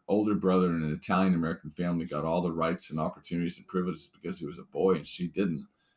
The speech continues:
because she was a girl, it started to make sense. And then I thought about my wife, who was the oldest, who is the oldest of seven in an Italian family in San Francisco. Same thing. And then my daughter was gonna be graduating from Duke,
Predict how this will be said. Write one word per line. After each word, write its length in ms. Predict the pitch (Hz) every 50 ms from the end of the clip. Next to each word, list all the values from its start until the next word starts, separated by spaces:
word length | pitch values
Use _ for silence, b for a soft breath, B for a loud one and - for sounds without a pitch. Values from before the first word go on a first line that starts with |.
| _ _ -
because 300 | 82 78 - 90 82 -
she 100 | - 87
was 180 | 80 78 76 76
a 60 | 76
girl, 400 | 76 - 95 104 101 90 - -
it 120 | - 87 -
started 340 | - - 104 98 92 90 82
to 80 | 78
make 220 | 78 73 - - -
sense. 500 | - - 65 60 - - - - - b b b b b b b b b _
And 140 | - 92 90
then 100 | 107 110
I 80 | 110 104
thought 240 | - 104 101 98
about 240 | 95 90 95 87 -
my 120 | 82 82 80
wife, 420 | 78 76 80 80 78 78 - - -
who 120 | 80 78
was 180 | - 80 - -
the 140 | - - -
oldest, 460 | 65 78 - - - - - - - _ _ _ _ 92
who 120 | 98 92
is 240 | - 101 107 98 98
the 80 | 90
oldest 320 | 85 80 78 80 - - -
of 100 | - -
seven 540 | - - - - 98 90 78 82 80 - - -
in 120 | - 78 78
an 100 | 78 71
Italian 380 | - - 95 82 80 78 76
family 260 | - 85 80 76 73
in 60 | 69 -
San 160 | - 76 71
Francisco. 500 | - - - - - - 87 78 - - _ _ _ _ _ _ _ _ _ _ _ _ _ _ _ _
Same 300 | - - 110 98 90 85
thing. 380 | - 98 85 78 90 - - -
And 100 | - 98
then 100 | 104 104
my 100 | 101 101
daughter 380 | 92 98 110 113 131 131 123
was 140 | 107 101 98 -
gonna 120 | 104 95
be 140 | 92 90 -
graduating 640 | - - 98 95 98 95 92 98 95 95 92 90 87
from 220 | - - 87 87
Duke, 240 | - - 92 90 -